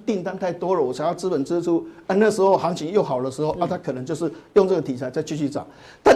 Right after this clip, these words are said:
Speaker 1: 一开始大家的想法都会想到，啊，股本稀释，
Speaker 2: 对。
Speaker 1: 像新兴电子，很多筹资的股票一开始先跌再说。
Speaker 2: 是。
Speaker 1: 嘿。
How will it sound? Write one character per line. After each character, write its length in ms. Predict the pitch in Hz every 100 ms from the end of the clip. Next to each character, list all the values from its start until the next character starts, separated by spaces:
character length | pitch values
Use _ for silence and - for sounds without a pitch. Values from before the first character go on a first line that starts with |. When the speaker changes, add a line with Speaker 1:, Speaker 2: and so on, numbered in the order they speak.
| -
Speaker 1:
一 40 | 269
开 240 | 220 226
始 120 | 165
大 180 | - 180
家 100 | 175
的 120 | 165
想 260 | 151 139 160
法 100 | 123
都 140 | 143
会 80 | 156
想 180 | 143 113
到， 220 | 139 - - _ _
啊， 220 | - 123 - -
股 160 | 156
本 160 | 156 127
稀 180 | 143 127
释， 200 | 143 120 - -
Speaker 2:
对。 100 | 139
Speaker 1:
像 200 | 208 175
新 180 | - 175
兴 100 | 180
电 200 | 180 156
子， 180 | 131 110
很 200 | - 151
多 280 | 147 190 - - - _ _ _
筹 220 | - 170
资 160 | 185 220
的 100 | 170
股 140 | 127
票 240 | 127 170 165
一 60 | 190
开 140 | 165
始 100 | 156
先 200 | 127 147 147
跌 180 | 98 - -
再 140 | -
说。 280 | 135 117 113 - -
Speaker 2:
是。 60 |
Speaker 1:
嘿。 80 | 139